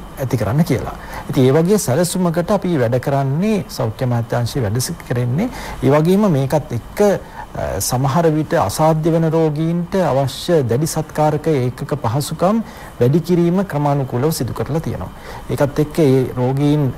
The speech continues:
ඇතුල් කරන්න අවශ්‍ය වුණොත් ඇතුල් කරන්නේ මොන දැඩි සත්කාරක වලටද කියලා පැහැදිලි සැලසුමක් තියෙනවා. ඒතර ඒකත් එක්ක අපි මේ පර්යේෂණ කිරීමත් සෞඛ්‍ය අමාත්‍යාංශය මගින් පර්යේෂණ කිරීමේ, කිරීමත් ක්‍රමානුකූලව වැඩි කරා.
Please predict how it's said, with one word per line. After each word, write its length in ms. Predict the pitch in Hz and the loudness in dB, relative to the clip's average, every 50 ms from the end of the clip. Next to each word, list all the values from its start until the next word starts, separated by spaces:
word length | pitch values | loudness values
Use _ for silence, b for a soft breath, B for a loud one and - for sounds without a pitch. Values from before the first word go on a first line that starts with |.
| - - - | -8 -12 -10
ඇතුල් 280 | - - - 165 170 151 | -6 -2 2 2 2 4
කරන්න 280 | - 165 160 160 156 | 4 2 2 2 2
අවශ්‍ය 360 | 127 110 135 139 135 - - | 2 2 0 0 -2 -2 -2
වුණොත් 240 | 170 175 220 220 175 | 0 0 0 0 -2
ඇතුල් 260 | - 107 110 143 139 | -4 -4 -2 -2 -2
කරන්නේ 300 | 131 - 139 139 139 135 | -2 0 0 0 2 0
මොන 240 | 123 110 120 131 131 | 0 0 0 0 0
දැඩි 180 | 127 131 127 123 | 0 0 -2 -2
සත්කාරක 680 | - - 135 - - 131 127 123 127 120 120 - - | -4 -6 -6 -6 -2 -2 0 0 -2 -4 -4 0 2
වලටද 460 | 165 151 151 156 151 170 175 202 214 214 B B B B B - | 4 4 4 2 2 0 -2 -2 -2 -4 B B B B B -4
කියලා 380 | - 123 120 131 160 175 160 120 | 0 2 4 4 4 4 2 2
පැහැදිලි 400 | - - 98 127 123 120 139 170 | 0 -2 -2 -2 -2 -2 -2 -4
සැලසුමක් 440 | - - 113 107 101 - - 156 160 - | -2 -2 -2 -4 -4 -6 -6 -8 -8 -8
තියෙනවා. 280 | - 113 110 - - - B B B B B | -8 -10 -8 -8 -10 -14 B B B B B
ඒතර 240 | B B - - - | B B -4 -2 -2
ඒකත් 440 | - - 143 139 202 175 156 - | 0 2 2 2 2 2 2 0
එක්ක 280 | 175 196 - - - - 151 202 214 | -2 -2 -2 -4 -4 -2 2 2 2
අපි 160 | 170 - - | 2 2 0
මේ 460 | 160 160 147 135 135 131 127 120 120 107 - - | 0 0 2 2 2 2 0 0 -2 -2 -2 -2
පර්යේෂණ 520 | - 131 151 185 196 175 - 208 202 196 | 0 2 2 4 2 2 2 0 0 0
කිරීමත් 500 | 190 220 196 196 202 196 202 233 262 254 - - B B B B B B | 2 2 2 2 2 2 2 2 2 0 -2 -14 B B B B B B
සෞඛ්‍ය 360 | - - 151 147 135 - 156 | -6 -4 -4 -2 -2 0 0
අමාත්‍යාංශය 640 | 147 143 139 143 139 - - 143 139 139 127 - 151 | 0 2 0 0 -2 -2 0 0 0 0 -2 -2 -2
මගින් 360 | 135 127 131 135 156 165 151 | 0 0 0 0 0 0 0
පර්යේෂණ 480 | 139 123 117 120 151 151 - 180 180 165 | 0 -2 -2 0 -2 -2 -2 -2 -2 -2
කිරීමේ, 500 | - 175 160 165 165 160 170 175 175 170 175 - - - - 135 - | 0 0 0 2 2 2 2 2 2 0 -2 -6 -12 -12 -10 -10 -10
කිරීමත් 480 | - 160 156 160 170 180 220 240 233 - | -6 -2 0 0 2 2 2 0 0 -2
ක්‍රමානුකූලව 760 | - 143 139 139 156 175 190 196 185 190 208 220 247 262 214 | -2 0 2 4 4 4 4 4 4 4 2 2 4 2 2
වැඩි 180 | 156 135 120 | 2 0 -2
කරා. 260 | 107 - - 90 80 | -4 -8 -10 -12 -12